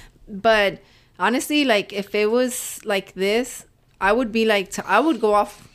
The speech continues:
I would tell my tia, like, you know? I'd be like, "Man, what the heck? Like, why are they being like that?" You know?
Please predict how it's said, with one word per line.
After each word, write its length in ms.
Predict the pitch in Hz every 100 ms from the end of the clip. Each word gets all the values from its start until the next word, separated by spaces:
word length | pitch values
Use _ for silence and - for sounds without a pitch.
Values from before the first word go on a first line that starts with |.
| -
I 80 | 196
would 120 | -
tell 120 | 208
my 120 | 185
tia, 300 | - 220 196
like, 280 | 175 151 - - _ _ _ _ _ -
you 140 | 214
know? 200 | 226 320 - _ _ _ _ 196
I'd 80 |
be 80 | 196
like, 160 | 190 185
"Man, 180 | 220 247
what 140 | 240
the 60 | 262
heck? 360 | 277 320 226
Like, 400 | 202 190 - - - _ _ _ _ _ _
why 280 | - 214 202
are 180 | 220 240
they 160 | 240 220
being 240 | 214 277
like 200 | 220 -
that?" 320 | 180 151 -
You 120 | 196
know? 220 | 208 226